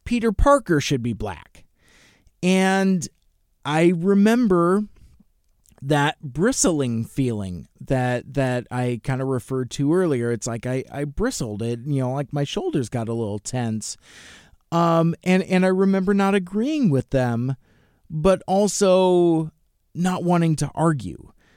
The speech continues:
So I just kinda stared at the floor, um, and kinda shifted, twisted my foot like I was putting out a cigarette. And I, you know, I, I run into that on Twitter sometimes.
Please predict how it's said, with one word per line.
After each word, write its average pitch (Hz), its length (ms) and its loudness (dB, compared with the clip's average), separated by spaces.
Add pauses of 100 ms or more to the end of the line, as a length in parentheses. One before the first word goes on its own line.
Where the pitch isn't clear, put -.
(240)
So 180 840 4
I 180 160 0
just 170 320 0
kinda 175 340 0
stared 175 420 -2
at 180 140 -2
the 170 80 -6
floor, 185 720 0 (460)
um, 156 400 4
and 160 240 -2
kinda 165 400 2
shifted, 170 720 -2
twisted 175 440 -4
my 151 160 0
foot 190 340 -2
like 139 260 -2
I 143 40 0
was 139 120 -2
putting 151 300 -2
out 151 160 0
a 139 40 -2
cigarette. 101 640 -4
And 107 220 -6
I, 120 420 -2 (400)
you 180 120 2
know, 190 100 4
I, - 240 -6
I 196 140 2
run 233 240 2
into 262 260 -2
that 220 240 0
on 208 140 0
Twitter 208 340 -2
sometimes. 98 800 -8